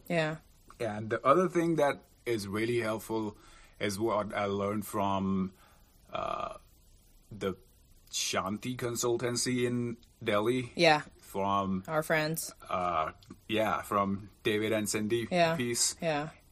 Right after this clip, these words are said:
Speaker 2: And what they shared is that the culture is basically, you know, there, there's so many different layers in a culture,
Speaker 1: Mm-hmm.
Speaker 2: and one of them is learning the norms
Speaker 1: Mm-hmm.
Speaker 2: of the culture, that why do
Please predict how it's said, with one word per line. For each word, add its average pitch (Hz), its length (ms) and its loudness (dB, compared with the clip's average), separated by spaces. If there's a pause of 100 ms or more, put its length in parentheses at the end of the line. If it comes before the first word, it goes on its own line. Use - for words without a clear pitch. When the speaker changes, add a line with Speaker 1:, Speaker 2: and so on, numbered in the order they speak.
Speaker 2:
And 95 480 0 (320)
what 120 240 4
they 127 100 6
shared 170 280 4
is 151 200 2
that 113 300 2 (720)
the 117 200 -2
culture 131 400 2
is 120 160 4
basically, 110 760 -2 (200)
you 110 80 -6
know, 95 100 0
there, 95 340 -2 (200)
there's 101 220 -2
so 113 160 0
many 107 360 -2
different 104 320 -2
layers 104 480 0
in 131 120 0
a 123 80 0
culture, 127 480 0
Speaker 1:
Mm-hmm. 175 340 2 (180)
Speaker 2:
and 98 160 0
one 110 120 0
of 107 100 -2
them 104 240 2
is 95 340 0 (320)
learning 104 420 2
the 101 100 0
norms 95 640 2
Speaker 1:
Mm-hmm. 190 340 8
Speaker 2:
of - 140 6
the 120 120 0
culture, 120 400 4
that 101 140 2
why 95 380 2
do 110 380 -4